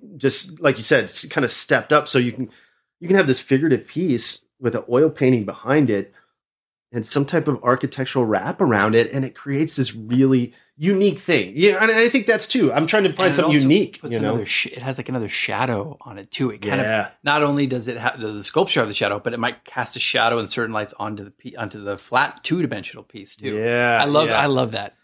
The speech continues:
Speaker 2: That's
Speaker 1: Uh, me
Speaker 2: awesome.
Speaker 1: too. Me too. I, I love sculpture and, uh, and I love painting, and
Speaker 2: Yeah.
Speaker 1: why not? It's like, combine 'em.
Speaker 2: It's the
Speaker 1: Like,
Speaker 2: perfect, yeah.
Speaker 1: whatever you're inspired by, right?
Speaker 2: Well, you
Speaker 1: So
Speaker 2: don't see a lot of that either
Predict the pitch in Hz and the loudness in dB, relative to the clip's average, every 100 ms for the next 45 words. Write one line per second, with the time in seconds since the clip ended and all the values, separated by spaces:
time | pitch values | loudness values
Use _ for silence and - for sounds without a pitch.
0 | - 180 196 208 - 156 98 127 - 117 | -4 0 2 2 2 2 2 -4 -2 -2
1 | 95 151 170 160 156 147 - 127 120 127 | 0 0 2 2 2 0 -2 -2 0 0
2 | 123 117 123 117 113 120 117 131 117 113 | 0 0 -2 -6 -6 -6 -4 -2 -2 0
3 | 113 - 107 101 107 110 107 151 120 104 | -2 -4 -6 -4 -6 -6 0 0 0 -2
4 | 107 113 123 95 107 104 113 107 - 117 | -4 -2 0 -2 -6 -12 -8 -10 -10 -14
5 | 101 104 120 98 104 131 127 123 120 143 | -8 -6 -4 -6 -4 -2 0 -2 -2 0
6 | 156 - - 196 240 220 196 - 220 214 | 0 -2 0 2 4 2 0 -2 -8 -6
7 | 123 101 87 87 104 107 135 160 185 208 | -6 -6 -10 -10 -6 -4 -2 2 4 4
8 | 214 - 190 175 131 117 123 113 | 2 0 2 2 2 0 -2 -6